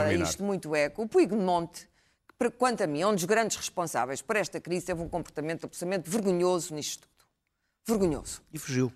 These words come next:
Speaker 2: Fugiu.
Speaker 3: Ao contrário dos
Speaker 2: Fugiu.
Speaker 3: outros que lá estão.
Speaker 2: Não, semeou a, a semente da discórdia.
Speaker 3: Isso não foi ele.
Speaker 2: O P P ajudou, o P P ajudou,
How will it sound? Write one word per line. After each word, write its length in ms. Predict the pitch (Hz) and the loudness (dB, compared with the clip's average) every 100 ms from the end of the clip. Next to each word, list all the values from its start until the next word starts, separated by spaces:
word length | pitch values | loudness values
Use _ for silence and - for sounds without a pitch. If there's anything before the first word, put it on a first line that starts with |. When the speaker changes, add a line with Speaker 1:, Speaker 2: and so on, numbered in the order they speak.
| _ | _
Speaker 2:
Fugiu. 600 | - 247 277 302 285 - - _ _ - | 0 4 6 6 6 -2 -18 _ _ -6
Speaker 3:
Ao 80 | 117 | -4
contrário 320 | 139 131 311 | -2 2 4
dos 80 | 294 | 6
Speaker 2:
Fugiu. 220 | 302 277 | 6 6
Speaker 3:
outros 300 | 262 - - | 4 -2 -8
que 40 | |
lá 100 | 98 | -2
estão. 240 | 262 277 151 | 4 4 2
Speaker 2:
Não, 80 | 143 | -4
semeou 520 | - 254 277 330 247 | -2 4 6 6 4
a, 40 | |
a 340 | 202 - 185 175 | 2 2 2 2
semente 380 | - 269 262 | 2 2 2
da 80 | 208 | 0
discórdia. 480 | 196 - 196 175 160 | -2 0 4 4 4
Speaker 3:
Isso 100 | 165 | 0
não 100 | 180 | -2
foi 140 | 190 | -4
ele. 100 | 151 - - | -10 -12 -2
Speaker 2:
O 100 | 233 | 2
P 200 | 269 262 | 4 2
P 560 | 277 269 202 131 - _ - | 4 6 6 2 -4 _ 0
ajudou, 800 | 233 196 226 208 190 220 285 _ - | 2 4 4 6 6 4 0 _ -10
o 140 | - 226 | 0 0
P 160 | 247 | 2
P 240 | 214 302 294 | 2 4 4
ajudou, 600 | 196 170 156 151 151 170 | 4 -2 0 0 0 -4